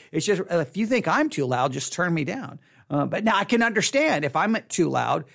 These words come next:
and the thing I'm reviewing is too low, there's no way to find the hap-, happy medium. So I guess you could say, "Well, I could lower my volume," but then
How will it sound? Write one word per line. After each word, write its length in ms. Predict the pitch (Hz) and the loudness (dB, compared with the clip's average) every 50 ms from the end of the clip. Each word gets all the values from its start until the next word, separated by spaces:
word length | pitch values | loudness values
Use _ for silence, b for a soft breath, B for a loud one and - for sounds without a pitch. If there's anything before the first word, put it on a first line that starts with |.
| b b | b b
and 120 | - 147 151 | -4 -2 0
the 60 | 143 | -2
thing 300 | 131 - 185 175 175 165 | 0 0 0 0 2 0
I'm 160 | 151 143 143 | -2 0 0
reviewing 400 | 139 131 123 196 202 196 185 160 | -2 0 2 2 4 4 4 2
is 160 | 139 127 - | 0 -2 -4
too 180 | - - 131 120 | -2 -2 -4 0
low, 440 | - 220 285 320 - 127 123 139 B B B B B | 0 2 2 2 2 0 -2 -4 B B B B B
there's 340 | - 139 180 185 175 143 135 | -6 0 2 2 2 0 0
no 140 | 180 196 202 | 0 4 4
way 160 | 196 202 175 | 6 4 4
to 60 | 160 | 2
find 300 | 151 - 185 165 165 156 | 0 0 0 2 2 2
the 60 | 139 131 | 0 0
hap-, 340 | 127 151 143 131 - - - _ | -2 -2 -4 -4 -8 -16 -16 _
happy 380 | - - - 135 127 131 - 135 | -12 -8 -6 -6 -4 -4 -4 -2
medium. 460 | 147 190 226 226 175 123 110 110 - b b b b b | 0 0 0 0 -2 -4 -6 -8 -14 b b b b b
So 180 | - 180 165 | -2 0 2
I 80 | 139 143 | 2 2
guess 220 | 143 160 147 - | 0 -2 -4 -4
you 60 | 165 | -4
could 140 | 135 156 131 | -4 -4 -2
say, 80 | - 147 | 0 0
"Well, 160 | 127 131 - | 0 0 0
I 80 | 143 156 | -2 -2
could 140 | - 135 | 0 2
lower 260 | 131 127 131 127 117 110 | 2 4 4 2 0 0
my 240 | 123 196 254 285 | 0 2 2 2
volume," 400 | 247 170 - 113 113 113 123 143 | 0 -2 -4 -8 -8 -6 -8 -8
but 140 | 135 - 135 | -8 -8 -6
then 240 | 160 165 156 139 131 | -4 -4 -4 -6 -8